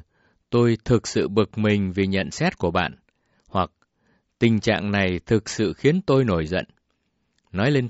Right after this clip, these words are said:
tình cảm giận dữ của đương sự mà không buộc tội, không làm tổn thương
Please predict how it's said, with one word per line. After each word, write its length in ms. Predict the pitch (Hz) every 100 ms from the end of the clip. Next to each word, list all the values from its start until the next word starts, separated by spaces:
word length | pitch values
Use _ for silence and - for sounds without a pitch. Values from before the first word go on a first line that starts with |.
| -
tình 220 | 95 82
cảm 320 | - 82 76 80
giận 300 | 90 - 82
dữ 240 | 98 147
của 120 | - 85
đương 220 | 98 101
sự 280 | 95 80 - _ _ _ _ -
mà 260 | 85 85 78
không 260 | - 135
buộc 240 | 104 78 -
tội, 320 | 82 - - _ _ _
không 260 | - 151 131
làm 200 | 82 80
tổn 300 | 85 78 80
thương 400 | - 135 131